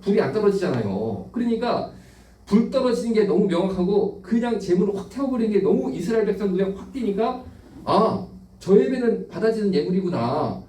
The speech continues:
이렇게 알 수 있었던 것처럼 가인과 아벨의 제사 예배 때 하늘에서 불이 떨어질 거라고 생각합니다. 그래서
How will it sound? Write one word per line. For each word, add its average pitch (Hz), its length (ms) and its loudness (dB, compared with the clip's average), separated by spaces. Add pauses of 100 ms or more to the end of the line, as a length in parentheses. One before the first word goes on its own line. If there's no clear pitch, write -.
(200)
이렇게 240 240 4
알 196 160 0
수 165 120 -6
있었던 196 320 -2
것처럼 190 520 0
가인과 202 880 -2 (140)
아벨의 208 680 2 (160)
제사 180 480 -2
예배 - 260 0
때 - 320 -2 (280)
하늘에서 247 600 0
불이 185 280 2
떨어질 233 360 0
거라고 185 200 0
생각합니다. 104 920 -4 (640)
그래서 254 500 0